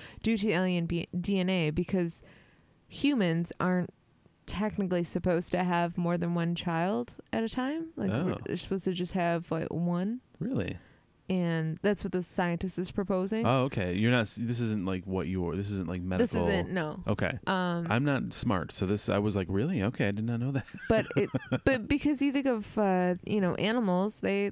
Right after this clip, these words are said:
Speaker 1: they will have litters
Speaker 2: Yeah.
Speaker 1: of, of kids, essentially.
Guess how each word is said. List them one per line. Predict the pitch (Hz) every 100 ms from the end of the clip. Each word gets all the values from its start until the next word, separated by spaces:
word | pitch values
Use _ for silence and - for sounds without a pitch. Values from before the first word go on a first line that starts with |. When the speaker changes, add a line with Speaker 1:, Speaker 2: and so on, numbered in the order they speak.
| -
Speaker 1:
they | 131 208 190 196
will | 196
have | 196 185 175 170 - - - -
litters | 202 233 226 190 202 226 - - _ _ -
Speaker 2:
Yeah. | 107 92 - - - -
Speaker 1:
of, | 180 175 170 - - -
of | - 165 160 165 165 - - - - - - - - - -
kids, | - 160 160 190 -
essentially. | 180 180 165 - 170 202 269